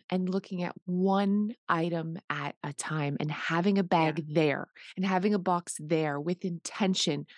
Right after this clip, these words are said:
Speaker 1: You are intentionally s-, doing yes or no. That's it. It isn't a
Speaker 2: Yeah.
Speaker 1: million questions because we have decision fatigue. "Where should I go
Speaker 2: Yes.
Speaker 1: and where should this go? And oh
Speaker 2: Yep.
Speaker 1: my gosh, it's, is this staying in my house or not?" End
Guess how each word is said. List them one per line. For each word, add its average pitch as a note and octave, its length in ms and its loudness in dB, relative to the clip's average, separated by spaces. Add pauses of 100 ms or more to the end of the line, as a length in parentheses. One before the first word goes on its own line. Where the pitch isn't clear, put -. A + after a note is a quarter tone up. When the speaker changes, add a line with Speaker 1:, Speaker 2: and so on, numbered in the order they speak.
(220)
Speaker 1:
You G3 120 0
are F#3 40 2
intentionally B3 1000 0 (340)
s-, - 260 -4
doing G#3 360 0
yes F3+ 240 -2
or F#3+ 60 -4
no. F#3 340 -4
That's F3+ 260 -4
it. - 260 -4
It G3+ 240 -2
isn't A#3+ 280 2
a C#4 80 6
Speaker 2:
Yeah. B3+ 260 4
Speaker 1:
million C4 180 0
questions A3+ 680 -2 (240)
because B3 260 0
we C#4+ 140 0
have G#4 240 -2
decision E4 500 -2
fatigue. D#3+ 560 -4 (460)
"Where G#3 140 4
should F#3 180 -2
I F3 80 2
go C4+ 340 6
Speaker 2:
Yes. - 0 -
Speaker 1:
and G3 100 4
where E3+ 140 2
should F3 200 -6
this - 160 -6
go? B3+ 300 2
And G3 120 4
oh F3 80 2
Speaker 2:
Yep. - 0 -
Speaker 1:
my D3 260 -8
gosh, A#3+ 320 2 (340)
it's, - 260 0 (120)
is G#3+ 120 2
this A#3+ 120 0
staying C#4 280 2
in C4+ 60 4
my A3 120 6
house G3 260 0
or E3 60 -4
not?" C#3 280 -4 (760)
End G3 420 2